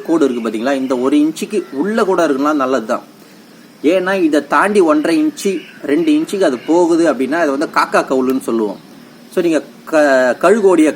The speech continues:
கவுல் பார்த்திருப்பீங்க, அந்த மூக்கு பகுதி ரொம்ப நீளமா இருக்கும், ஆனா ஸ்ட்ராங்கா இருக்கும். ஆனா கோழிகளுக்கு அந்த அளவுக்கான மண்டைக்கட்டு கிடையாது,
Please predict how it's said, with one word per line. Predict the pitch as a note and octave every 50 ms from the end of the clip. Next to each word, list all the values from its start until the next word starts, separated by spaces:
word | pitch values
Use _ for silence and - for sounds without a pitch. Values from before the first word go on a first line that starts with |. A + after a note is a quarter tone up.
| -
கவுல் | D#3+ E3+ F#3 F3+ D3 -
பார்த்திருப்பீங்க, | C#3 C3+ - C#3+ C3+ A#2 C3 A#2 A#2 A2+
அந்த | A2 A2 G#2+ A#2+
மூக்கு | D3 D3 D3+ C3 A#2 B2
பகுதி | G#2 G#2+ G2 G2+ F#2 G#2 A#2+
ரொம்ப | D3+ F#3 F#3 E3 D3+
நீளமா | D#3+ E3 D#3+ D3 C#3 C3 A#2+
இருக்கும், | G#2 F2+ F2+ F#2 - - - - - - - - - - - - - - - - - - -
ஆனா | F3+ G3+ - -
ஸ்ட்ராங்கா | - F#3 D#3 D#3+ D#3+ D3 C#3+ B2+
இருக்கும். | A2 G2 - F#2 - - - - - _ _ - - - - - - - - - - - - - - - -
ஆனா | E3 F3+ - - -
கோழிகளுக்கு | - F#3+ G#3 G3 F#3+ E3 F3 E3 D3 - F3 D#3
அந்த | D3 D3+ D3+ D#3+ D3
அளவுக்கான | D#3 E3 E3+ D3+ D#3+ D#3 E3 E3+ D#3+ C#3
மண்டைக்கட்டு | C3 C#3+ D3+ E3 - D3 A#2+ A2 A#2 A#2+
கிடையாது, | A#2+ A#2 C3+ B2+ A#2 A#2+